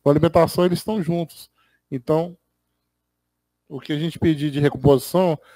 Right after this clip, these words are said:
pode sair até mais. Esse ano, você lembra, ano passado a gente pediu a recomposição e saiu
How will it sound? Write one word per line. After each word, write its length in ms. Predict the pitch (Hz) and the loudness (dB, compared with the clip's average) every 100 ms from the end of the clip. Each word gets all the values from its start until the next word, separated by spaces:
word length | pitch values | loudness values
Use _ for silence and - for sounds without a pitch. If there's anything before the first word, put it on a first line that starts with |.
| _ | _
pode 200 | - 143 | 0 2
sair 140 | 160 151 | 4 4
até 180 | 185 185 | 6 4
mais. 360 | 170 147 135 | 4 2 2
Esse 220 | 127 - | -2 -2
ano, 220 | 160 165 156 | -2 -2 -2
você 120 | 156 | -2
lembra, 240 | 156 160 143 127 | -2 -4 -8 -6
ano 80 | 139 | -4
passado 320 | 131 127 147 | 0 0 0
a 60 | 156 | -2
gente 80 | 135 | -4
pediu 180 | 160 156 | 4 4
a 40 | |
recomposição 720 | 156 151 151 127 - 156 196 - _ _ _ _ | 4 4 2 2 0 0 0 -6 _ _ _ _
e 80 | - | -6
saiu 600 | - 151 147 151 185 | 4 6 8 8 6